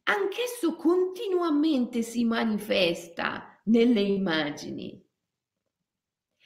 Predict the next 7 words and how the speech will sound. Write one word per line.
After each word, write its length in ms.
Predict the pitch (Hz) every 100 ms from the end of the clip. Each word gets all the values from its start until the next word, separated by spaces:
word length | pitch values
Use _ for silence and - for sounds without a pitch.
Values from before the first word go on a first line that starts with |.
| _ _
per 260 | - 392 -
chiedere 500 | - 415 339 269 226
di 120 | 262
essere 380 | 320 - 240 226
visto, 500 | 190 262 311 - 196
risolto, 680 | 202 - 254 285 277 - 208
superato. 1200 | - 220 226 190 208 180 - 170 156 - -